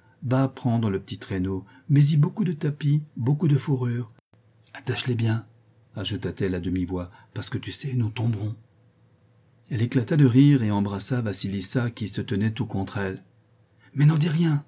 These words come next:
lui dit-elle, « c'est si amusant. » « J'entends, mademoiselle. Et quel cheval ? » « Le cheval noir, mon bijou de cheval, Ereb, il n'est pas méchant, n'est-ce pas ? » « Oh non, comtesse,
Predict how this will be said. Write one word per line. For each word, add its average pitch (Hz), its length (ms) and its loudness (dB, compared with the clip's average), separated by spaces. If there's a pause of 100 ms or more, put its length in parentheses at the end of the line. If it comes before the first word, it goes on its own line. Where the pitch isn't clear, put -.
(500)
lui 101 100 -6
dit-elle, « 92 480 -6
c'est - 160 -2
si - 180 4
amusant. » « 95 560 -2 (800)
J'entends, 107 480 0
mademoiselle. 90 640 -4 (280)
Et 127 360 8
quel 127 180 2
cheval ? » « 123 480 -2 (760)
Le 156 120 4
cheval 139 260 2
noir, 127 460 0 (200)
mon 143 160 8
bijou 151 280 6
de 131 100 6
cheval, 123 360 0
Ereb, 139 400 2 (300)
il 143 120 6
n'est 110 120 4
pas 110 120 -2
méchant, 139 420 4
n'est-ce 117 220 0
pas ? » « 143 240 -4 (440)
Oh 151 140 8
non, 117 260 8
comtesse, 90 680 -8